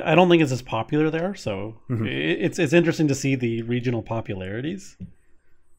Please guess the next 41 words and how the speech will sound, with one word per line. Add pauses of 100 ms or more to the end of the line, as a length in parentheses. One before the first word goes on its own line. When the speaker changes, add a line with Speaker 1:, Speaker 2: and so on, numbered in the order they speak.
(320)
Speaker 1:
But,
but
I
do
think
Abzan
aggro
would
give
most
of
Japan
a
good
run
for
its
money. (640)
Speaker 2:
Okay,
but
what
is
this
weekend
that
we're
going
to
have (420)
just
after
th-,
this? (140)
This
podcast
will
be
releasing
just
after
the